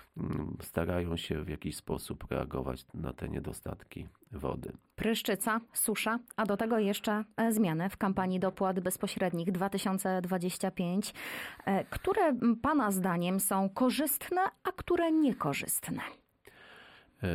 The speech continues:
Speaker 1: jeżeli chodzi o ekoschematy, w roku ubiegłym cieszyły się bardzo dużym zainteresowaniem.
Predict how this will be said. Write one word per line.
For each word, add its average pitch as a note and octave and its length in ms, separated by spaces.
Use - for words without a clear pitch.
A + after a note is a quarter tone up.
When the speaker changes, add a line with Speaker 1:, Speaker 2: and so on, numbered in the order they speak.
Speaker 1:
jeżeli E2+ 520
chodzi F#2 480
o E2+ 300
ekoschematy, E2+ 880
w - 180
roku E2 480
ubiegłym D#2+ 680
cieszyły E2 400
się D#2+ 280
bardzo C#2+ 600
dużym D2 560
zainteresowaniem. C#2+ 1160